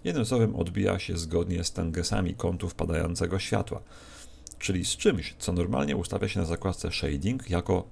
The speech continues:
Tangent Shading. Pamiętamy,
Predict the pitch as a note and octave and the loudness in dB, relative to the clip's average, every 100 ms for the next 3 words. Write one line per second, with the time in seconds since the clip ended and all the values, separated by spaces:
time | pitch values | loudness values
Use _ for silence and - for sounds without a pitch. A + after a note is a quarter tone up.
0 | - - A2+ G2+ G2 F#2 - G#2 E2+ C#2 | -10 0 2 2 0 -2 0 2 2 0
1 | - - - - - - - - - C#3 | -6 -10 -18 -20 -20 -20 -18 -16 -2 2
2 | A#2+ - C#2+ D2 | 2 4 2 2